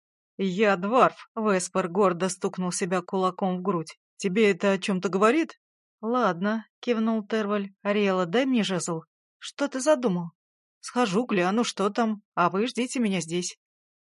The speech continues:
"Мы пойдём вместе". "Не стоит". "Верно, не стоит", поддержал клирика Дварф. "Мы пойдём вместе", повторила рыжая так, что бесполезно было спорить. И первой пошла в сторону, куда указал Веспер.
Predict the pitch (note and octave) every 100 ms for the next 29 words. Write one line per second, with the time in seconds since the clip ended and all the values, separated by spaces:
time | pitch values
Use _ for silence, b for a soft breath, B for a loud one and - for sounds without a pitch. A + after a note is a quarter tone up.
0 | _ G3+ G3 G#3+ A3 C#4 D4+ D4+ G3+ -
1 | A3+ - _ _ _ _ _ C#4+ C4+ -
2 | - F3 F3 F3 - _ _ _ _ _
3 | - G3 F#3 F3 F3 F3+ G#3+ - - E3+
4 | F3 - _ - G3 F3+ F3 F#3 - G#3+
5 | G3+ F#3 F3+ E3 E3+ D#3+ - _ _ _
6 | _ _ G#3 B3 C4 F#3 E3 F3+ F3 G3
7 | A#3+ A#3+ - - F3+ E3 _ _ - G3
8 | - F#3+ F#3 F#3 G#3 G3+ G3 F#3 G#3+ G#3
9 | A3+ - A3+ G#3 - F#3 F3 G#3 A3+ G#3
10 | G#3 G3 - E3 E3+ - _ _ _ G3+
11 | G3+ A3 B3+ C#4 - F3+ F3 E3+ - G3
12 | B3+ B3+ G3+ E3+ F#3 A#3+ G3+ E3 F#3 F3+
13 | E3 - - E3+